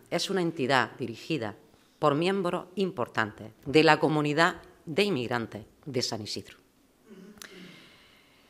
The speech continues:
Si no es cierto lo que estoy diciendo, acláramelo. Acláramelo. Dígamelo con claridad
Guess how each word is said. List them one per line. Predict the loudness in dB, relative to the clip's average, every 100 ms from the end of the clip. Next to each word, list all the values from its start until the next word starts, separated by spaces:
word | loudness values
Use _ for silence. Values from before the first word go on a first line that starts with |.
| _ -20 _ _ _ -4
Si | 6 8
no | 10
es | 8
cierto | 6 6 6
lo | 0
que | 0
estoy | -2 -4
diciendo, | -4 -2 0 0 -2 -4 -12 0
acláramelo. | 2 2 2 2 0 -6 -10 -16 -20 _ _ _ _ _ _ -6
Acláramelo. | -4 -2 -2 -2 -4 -6 -6 -12 -20 _ _ _ _ _ _ -18 0
Dígamelo | 8 10 10 10 8 10
con | 10 10
claridad | 6 4 4 0